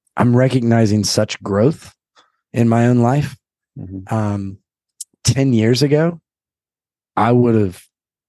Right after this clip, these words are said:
Speaker 1: needed to call a couple people, needed to talk to my wife,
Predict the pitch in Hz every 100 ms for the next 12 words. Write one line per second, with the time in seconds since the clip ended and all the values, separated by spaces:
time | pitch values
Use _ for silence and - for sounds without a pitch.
0 | _ _ _ _ - 104 110 117 101 -
1 | - 98 104 107 110 113 113 117 113 107
2 | 107 107 104 - 107 104 101 - - 101
3 | - 101 95 95 101 101 98 -